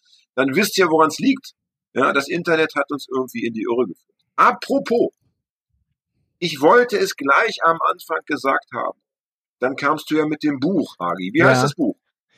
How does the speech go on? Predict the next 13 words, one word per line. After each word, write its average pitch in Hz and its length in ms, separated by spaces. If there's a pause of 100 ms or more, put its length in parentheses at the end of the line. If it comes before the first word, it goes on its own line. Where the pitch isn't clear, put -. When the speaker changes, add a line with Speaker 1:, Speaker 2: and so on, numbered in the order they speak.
(260)
Speaker 1:
Wie 185 80
heißt - 180
mein 156 100
Speaker 2:
Äh, 139 40
Speaker 1:
neuer 123 120
Roman? 151 240
Speaker 2:
alles - 180
könnte 202 380
niemals 185 500
nirgendwo 151 840
sich 139 260
ändern 123 440
werden 98 360